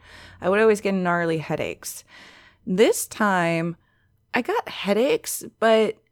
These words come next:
instead of being, like, my entire head,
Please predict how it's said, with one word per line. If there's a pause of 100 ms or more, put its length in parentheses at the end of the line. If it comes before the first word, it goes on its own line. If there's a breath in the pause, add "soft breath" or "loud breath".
instead
of
being,
like,
my
entire
head,